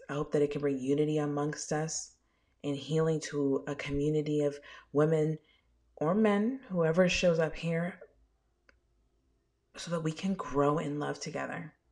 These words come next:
I am Afro Latina, and you will hear some sass in my voice sometimes. <laughs> But just remember that all of this is from love.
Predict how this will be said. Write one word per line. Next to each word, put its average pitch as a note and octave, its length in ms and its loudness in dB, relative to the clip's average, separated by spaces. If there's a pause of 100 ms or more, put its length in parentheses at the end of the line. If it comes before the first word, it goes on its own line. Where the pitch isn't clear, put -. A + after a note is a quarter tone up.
(3000)
I D#3 160 0
am E3+ 240 2
Afro E3+ 260 2
Latina, D#3+ 680 0 (1120)
and D#3 440 0
you D3+ 280 0
will D3+ 140 8
hear D#3+ 200 -2
some F3 180 -4
sass D#3+ 300 -2
in F3 80 -2
my E3 140 0
voice D#3+ 260 2
sometimes. E3+ 880 -2
<laughs> - 40 -12 (1400)
But D#3+ 480 0 (880)
just - 240 -4
remember E3+ 300 0
that D#3 260 -2
all F3 200 6
of F#3 120 4
this F3 220 0
is D#3+ 120 -6
from C#3+ 220 -4
love. C#3 300 -2